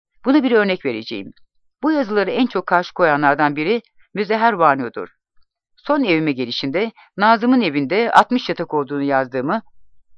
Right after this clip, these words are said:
bu kadar yatağın ancak bir otelde bulunacağını,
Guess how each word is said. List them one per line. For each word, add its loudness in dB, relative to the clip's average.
bu -12
kadar 2
yatağın -2
ancak 2
bir -2
otelde 2
bulunacağını, 0